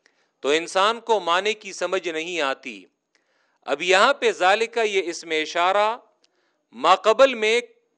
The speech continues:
کفار کے اعمال کا ضائع ہونا اور برباد ہونا، وہ ذکر کیا گیا پہلی آیت میں، اضل اعمالہم۔ تو ذَلِكَ میں اشارہ کفار کے ان اعمال کی بربادی کی طرف بھی ہے،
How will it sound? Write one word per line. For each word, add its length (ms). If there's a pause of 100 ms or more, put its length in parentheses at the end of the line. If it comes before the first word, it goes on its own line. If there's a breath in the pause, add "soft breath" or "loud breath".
(160)
کفار 460
کے 260
اعمال 540
کا 240
ضائع 360
ہونا 320
اور 180
برباد 500
ہونا، 460
وہ 140
ذکر 320
کیا 340
گیا 400
پہلی 420
آیت 320
میں، 240 (340)
اضل 420
اعمالہم۔ 760 (840)
تو 160
ذَلِكَ 520
میں 200
اشارہ 420
کفار 540
کے 200
ان 220
اعمال 440
کی 240
بربادی 520
کی 200
طرف 260
بھی 280
ہے، 260